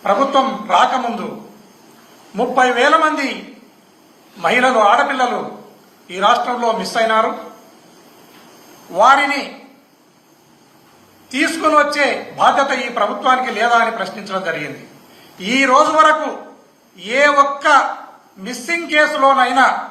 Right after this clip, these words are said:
ఒక్క మహిళను ట్రేస్ చేసినానని ఈ రోజు వరకు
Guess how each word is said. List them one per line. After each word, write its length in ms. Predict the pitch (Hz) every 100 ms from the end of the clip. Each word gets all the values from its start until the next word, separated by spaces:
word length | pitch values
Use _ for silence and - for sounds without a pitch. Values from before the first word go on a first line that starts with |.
| - - _ 208
ఒక్క 160 | 262 277 262 240
మహిళను 380 | 262 330 330 254 - - - _ _ -
ట్రేస్ 320 | 285 320 - -
చేసినానని 640 | 285 277 262 262 247 247 247 - - - _ - 196
ఈ 20 | 226
రోజు 200 | 247 262 262
వరకు 280 | 254 247